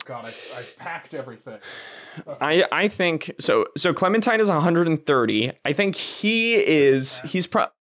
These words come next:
Speaker 2: I would say he's sixty. I th-, I think he's in his sixties. And I think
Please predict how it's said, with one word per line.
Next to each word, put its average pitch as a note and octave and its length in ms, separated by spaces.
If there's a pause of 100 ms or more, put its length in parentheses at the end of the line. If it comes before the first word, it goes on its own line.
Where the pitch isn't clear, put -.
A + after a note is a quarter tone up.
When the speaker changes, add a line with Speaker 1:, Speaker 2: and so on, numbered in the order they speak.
(220)
Speaker 2:
I D3 160
would A#3 160
say G#3 220
he's F#3+ 320
sixty. - 760 (160)
I D3 80
th-, D3 160
I D#3+ 140
think A3 160
he's G#3+ 200
in F#3+ 120
his C#3+ 120
sixties. - 920 (1500)
And D3 140
I D3+ 100
think F#3 600